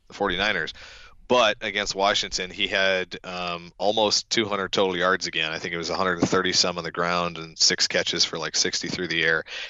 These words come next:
And they also missed on a would, would-be thirty-plus yard gain, uh, where he was wide open down the field,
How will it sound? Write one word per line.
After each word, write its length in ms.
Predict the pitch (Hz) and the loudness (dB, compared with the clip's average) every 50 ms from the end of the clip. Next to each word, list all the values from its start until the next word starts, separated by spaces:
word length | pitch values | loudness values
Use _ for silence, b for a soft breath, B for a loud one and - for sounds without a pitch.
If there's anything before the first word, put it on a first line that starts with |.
| B - | B 2
And 280 | 120 131 143 143 135 117 | 4 4 4 4 4 4
they 140 | 117 110 | 4 4
also 380 | 110 107 113 113 - - 123 107 | 6 6 6 6 4 4 2 0
missed 460 | 104 107 107 107 107 - - - - - | 0 0 0 0 2 2 0 0 -2 -6
on 500 | - 92 90 92 92 92 92 90 87 90 90 - | -8 -6 -6 -6 -4 -6 -6 -6 -8 -10 -12 -6
a 360 | - 95 92 92 92 92 92 90 | -4 -2 -2 0 0 -2 -2 -4
would, 360 | 87 90 101 110 107 104 95 - _ _ - | -4 -2 0 0 2 0 -2 -4 _ _ 2
would-be 640 | 110 123 123 117 - 117 110 110 107 104 101 98 | 2 4 4 4 4 4 4 6 4 4 2 0
thirty-plus 840 | - - - - 113 107 104 101 98 - - - 104 101 95 - - | -2 -2 0 2 2 4 2 0 -2 -4 -4 0 0 2 2 2 0
yard 300 | - 101 95 95 92 - | 0 0 0 -2 -2 -2
gain, 380 | - 95 92 90 90 87 85 85 b b b b b b | 0 0 0 0 0 -2 -6 -10 b b b b b b
uh, 200 | - 95 92 92 | -6 -4 -2 -2
where 160 | 90 87 90 87 | -2 -2 -4 -2
he 140 | - 127 | 0 0
was 220 | 123 101 92 - 92 | 0 0 -2 -4 -2
wide 300 | 90 95 95 92 92 90 | 0 0 2 2 2 2
open 280 | 87 90 - 101 90 | 0 0 -2 -6 -6
down 220 | 85 90 87 87 85 | -4 -4 -4 -4 -4
the 80 | 85 | -6
field, 500 | - - - 101 95 87 85 85 - - | -6 -4 -2 0 0 0 0 -2 -6 -10